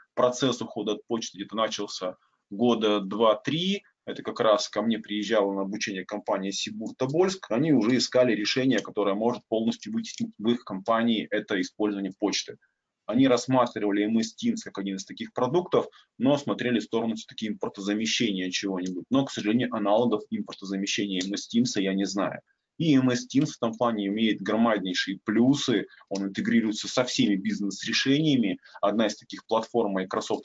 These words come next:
которая сейчас является очень важной, Microsoft в неё, э, собственно говоря, старается её пиарить по максимуму, это Power платформа. Если слышали, ставите плюсики в чате, не слышали, д-, чуть-чуть дополнительно расскажу потом, если будет возможность такая,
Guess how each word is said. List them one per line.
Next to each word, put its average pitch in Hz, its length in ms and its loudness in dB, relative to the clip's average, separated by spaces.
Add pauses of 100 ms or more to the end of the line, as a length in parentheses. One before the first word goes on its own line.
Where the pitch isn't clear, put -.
которая 95 300 -2
сейчас - 180 -8
является 98 540 0 (260)
очень 107 360 0
важной, 104 420 4
Microsoft 98 440 -6
в 104 40 -12
неё, 101 320 -4
э, 90 400 -8
собственно - 300 -14
говоря, 95 180 -2 (180)
старается 107 640 2
её 98 140 -8
пиарить 101 340 0
по 101 80 -10
максимуму, 156 540 -2
это 120 200 -4
Power 101 320 4
платформа. 170 680 0 (440)
Если 104 280 0
слышали, 113 420 0
ставите 101 420 0
плюсики 170 440 -2
в - 80 -8
чате, 120 260 0
не 95 100 -8
слышали, 92 460 -8 (160)
д-, 87 320 -12
чуть-чуть - 240 -8
дополнительно 95 640 -6
расскажу 107 460 -2
потом, 135 400 0 (260)
если 101 240 -10
будет 101 280 0
возможность 95 600 0
такая, 87 380 -2